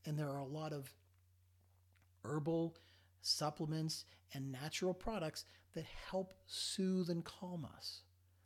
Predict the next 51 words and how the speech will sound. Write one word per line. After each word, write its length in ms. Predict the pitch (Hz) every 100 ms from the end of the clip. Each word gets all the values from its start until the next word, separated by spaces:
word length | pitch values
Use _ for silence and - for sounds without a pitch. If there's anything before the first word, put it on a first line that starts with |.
| - -
Those 260 | 160 254 -
things 260 | 170 160 - -
could 140 | -
be 100 | 170
wonderful 540 | 165 156 175 226 - 233
tools 400 | - 185 160 156
to 120 | -
use 320 | 135 131 127 -
at 140 | 131
the 80 | 165
end 120 | 156 151
of 100 | 127
a 40 |
long, 520 | 123 131 131 135 135 - -
rough, 260 | 139 131 - - -
stress-filled 1040 | - - - 143 135 - - 139 127 123 113 - _ 110
day. 300 | 113 92 90 - _ _ _ _ _ _ _ _ _ _ _ _ -
Is 120 | 151
it 80 | 160
gonna 140 | 165 156
get 120 | 151
rid 120 | 147
of 80 | 147
all 100 | 147
the 80 | 165
chemicals? 540 | 180 185 214 233 - - - 160
No, 880 | 156 160 143 135 127 127 135 240 277 - - -
but, 220 | 147 - 147
but 100 | 160
it'll 240 | 156 143 -
help 260 | 170 -
put 140 | 185 -
some 140 | 151
of 60 | 147
the 60 |
other 120 | 214
chemicals 500 | 220 143 117 113 110 117
in. 120 | 110 - - - - - -
The 100 | 196
only 180 | 302 285
way 180 | 214 185
we're 120 | 147
really 240 | 165 190
gonna 120 | 151
burn 380 | 104 107 143 170
those 160 | 160 147
chemicals 420 | - 151 147 127
out 140 | 139
of 60 | 131
our 80 | 123
system 420 | - 180 147 131